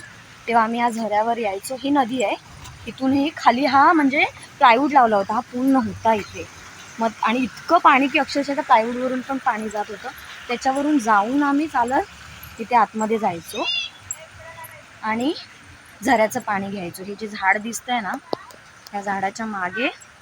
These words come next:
तो झरा होता खालून, पण आता ते सगळं पॅक झालेलं आहे, तुम्ही बघू शकता.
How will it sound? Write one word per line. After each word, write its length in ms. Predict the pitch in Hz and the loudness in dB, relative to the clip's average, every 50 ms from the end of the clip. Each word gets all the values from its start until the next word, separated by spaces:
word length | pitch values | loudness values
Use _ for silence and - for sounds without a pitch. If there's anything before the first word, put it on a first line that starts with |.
| - - - - - - 1077 1077 1077 831 855 - - 831 762 - - - - - | -20 -20 -20 -20 -12 -12 -12 -12 -12 -16 -20 -18 -18 -20 -20 -20 -20 -20 -10 -8
तो 80 | 247 233 | -6 -6
झरा 280 | 202 233 226 208 214 | -2 -2 0 2 2
होता 340 | 226 226 196 160 - 175 175 170 - - - | 2 2 0 -4 -8 -10 -10 -10 -12 -6 -4
खालून, 260 | - 202 202 202 180 175 175 - - - - - - - - - - - - | -2 -2 -2 -4 -8 -8 -12 -16 -20 -20 -20 -20 -20 -20 -20 -20 -20 -12 -8
पण 100 | 226 220 | -4 -4
आता 180 | 220 214 220 214 | -4 -4 -4 -8
ते 80 | 247 | -10
सगळं 380 | 233 - 254 240 233 226 240 240 | -6 -4 -2 -2 -2 0 -2 -2
पॅक 260 | 240 - 220 208 208 | 0 4 4 4 2
झालेलं 360 | 208 214 240 220 214 208 220 | 0 -4 -6 -6 -6 -4 -6
आहे, 100 | 208 208 | -6 -6
तुम्ही 160 | 220 208 214 202 | -6 -10 -8 -6
बघू 220 | 202 180 175 214 | -6 -6 -6 -8
शकता. 360 | 208 - 196 - - - 214 | -12 -12 -14 -16 -16 -16 -18